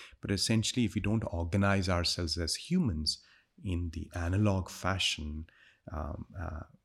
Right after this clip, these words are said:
we will not solve those problems. And I think that's the, the challenge for the U N. The U N is the ultimate, uh, brand on analog organization of communities, of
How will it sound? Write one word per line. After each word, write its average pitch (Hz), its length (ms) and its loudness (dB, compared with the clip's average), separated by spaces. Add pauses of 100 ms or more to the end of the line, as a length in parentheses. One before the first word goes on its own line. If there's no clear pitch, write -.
(100)
we 95 160 0
will 95 140 0
not 90 340 0
solve 76 320 -4
those - 160 -6
problems. - 460 -10
And 104 100 -2
I 107 100 -2
think 107 320 -4
that's 87 420 -4
the, 98 260 -2 (340)
the 87 80 -10
challenge 80 540 -4
for 87 160 -4
the 76 220 -4
U 87 160 0
N. 76 180 -2 (400)
The 90 160 -4
U 113 240 2
N 147 240 0
is 92 220 -2
the 95 180 -4 (100)
ultimate, 101 880 2 (140)
uh, 85 180 -2 (340)
brand 90 800 0
on 87 420 -2 (200)
analog 90 640 -2 (100)
organization 80 1000 -4 (460)
of 85 220 -10
communities, 80 840 -2
of - 220 -12